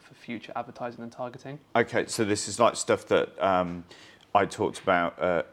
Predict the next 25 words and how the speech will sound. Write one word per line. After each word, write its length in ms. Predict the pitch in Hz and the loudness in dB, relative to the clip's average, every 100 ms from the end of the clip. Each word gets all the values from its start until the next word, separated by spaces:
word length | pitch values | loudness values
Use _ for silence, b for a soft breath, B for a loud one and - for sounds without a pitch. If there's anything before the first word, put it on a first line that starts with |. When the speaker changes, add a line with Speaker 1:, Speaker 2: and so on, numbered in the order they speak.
| - | -8
Speaker 2:
E-commerce 560 | 87 - 95 90 87 | -6 -4 -2 -2 -2
Expo, 800 | 87 - - - 90 87 85 82 | -4 -4 -6 2 6 6 4 2
and, 80 | 82 76 | -2 -4
and 220 | 78 85 | -4 -4
I 40 | |
know 180 | 82 82 | -2 -2
Chris 320 | 80 - 90 - | -2 -6 -8 -6
has 140 | - | -8
talked 300 | - 90 - | -4 -4 -4
about 260 | - 82 73 | -2 0 -2
it 80 | |
before, 420 | - - 95 82 - B B B | -6 -6 0 0 0 B B B
where 440 | 92 98 87 87 85 B B B - | 2 4 6 2 -2 B B B -10
what 340 | 104 107 95 | 0 4 4
we're 160 | 98 92 | 4 2
doing 340 | 104 95 92 | 2 2 2
is 160 | 90 - | -2 -4
we're 80 | 95 | -2
looking 440 | 98 101 - 104 | 0 0 -2 -10
for 160 | - 101 | -8 -12
strategies 1120 | - - 107 98 - 80 - 73 58 - - b b b b _ - | -10 -4 -2 -2 -8 -14 -6 -4 -4 -8 -14 b b b b _ -10
to 460 | - 107 95 87 - _ - | -4 0 0 0 -6 _ -4
add 260 | 107 101 - | -4 -4 0
data 360 | 104 104 101 95 | 2 2 -4 -12
points 800 | - - - 92 - - - | -12 -10 -6 -8 -8 -12 -12